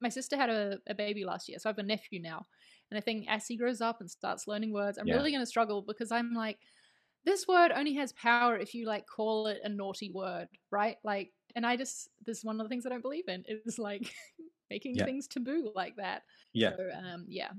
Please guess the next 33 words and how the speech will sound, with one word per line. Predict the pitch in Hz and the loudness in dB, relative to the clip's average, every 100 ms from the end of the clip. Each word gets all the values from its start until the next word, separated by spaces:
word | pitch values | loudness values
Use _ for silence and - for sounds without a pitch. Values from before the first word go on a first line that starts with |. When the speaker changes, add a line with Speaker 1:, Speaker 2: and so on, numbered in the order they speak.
| - | -6
Speaker 1:
probably | - 262 254 233 233 220 208 190 - 202 | 0 0 0 -2 -2 -2 -4 -6 -8 -10
my | 190 185 180 | -10 -10 -10
nephew | 175 180 - - | -10 -12 -12 -14
is | 180 | -14
going | - - 202 | -16 -18 -16
to | - 113 | -16 -16
learn | 117 - | -16 -16
to | - | -14
swear | - - | -12 -12
from | - - | -12 -14
me | - - - | -12 -14 -14
accidentally. | - - - - - - - - | -14 -14 -14 -14 -14 -14 -14 -12
Speaker 2:
Mm. | - | -14
Speaker 1:
Um, | - - - 202 _ _ - - _ | -16 -20 -20 -20 _ _ -20 -20 _
yeah. | - | 2
Speaker 2:
I | 196 | 4
think | 151 113 | 6 4
that's | - 98 - | 6 2 4
Speaker 1:
<laughs> | 95 90 | 2 2
Speaker 2:
okay, | - 82 85 82 82 - _ 117 | 0 0 2 2 -2 -8 _ 2
as | 123 | 6
long | 135 | 8
as | 110 | 8
they | 107 | 8
don't | 98 101 98 92 - - | 8 8 6 2 -4 -4
use | 90 92 95 | 0 2 2
it | |
against | 90 90 87 - | 0 -2 -2 -2
somebody, | 87 87 87 85 - - | 0 2 0 0 -8 -8
uh, | 85 82 85 85 | -4 -2 -2 -4
in | |
a | |
Speaker 1:
As | 87 | -6